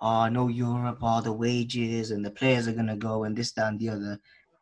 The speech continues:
Understand, we're Arsenal Football Club. We were great before these players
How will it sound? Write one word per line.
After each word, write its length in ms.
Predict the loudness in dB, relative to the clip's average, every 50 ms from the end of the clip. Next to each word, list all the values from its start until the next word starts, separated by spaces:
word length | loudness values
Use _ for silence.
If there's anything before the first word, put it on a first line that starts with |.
| _ _ _
Understand, 540 | 4 6 8 8 6 8 8 8 8 8 8
we're 120 | 10 10 10
Arsenal 340 | 10 10 8 8 6 6 6
Football 320 | 8 6 4 4 2 0 4
Club. 200 | 4 4 6 8
We 80 | 8 10
were 120 | 10 8
great 280 | 10 10 10 10 10 10
before 360 | 6 6 6 6 6 4 4
these 180 | 4 0 0 2
players 380 | 4 4 6 6 6 4 2